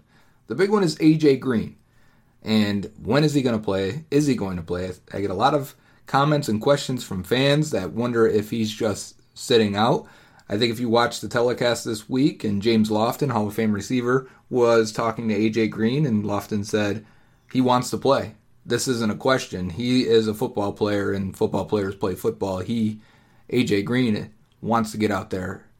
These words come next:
when he can, but he's gotta be smart about it, right? With only a few games left on his contract, he can't go out there and get hurt.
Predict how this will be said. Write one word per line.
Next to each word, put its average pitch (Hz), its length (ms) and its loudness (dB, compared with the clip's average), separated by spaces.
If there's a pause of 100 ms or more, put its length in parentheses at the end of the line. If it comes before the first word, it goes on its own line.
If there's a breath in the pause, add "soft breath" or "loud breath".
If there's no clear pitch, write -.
(180)
when 104 240 0
he 101 120 -4
can, 92 440 -4
but 110 80 -4
he's 107 100 0
gotta 107 160 0
be 110 100 -4
smart 160 280 2
about 95 220 -6
it, - 100 -16
right? 107 300 0 (260)
With 113 140 0
only 123 260 2
a 107 60 2
few 127 180 0
games 117 260 2
left 113 220 0
on 110 80 2
his 104 140 -2
contract, 117 580 0 (260 soft breath)
he 143 140 0
can't 131 180 2
go 107 100 2
out 101 120 0
there 98 100 -2
and 95 80 -4
get 92 180 -4
hurt. 185 380 4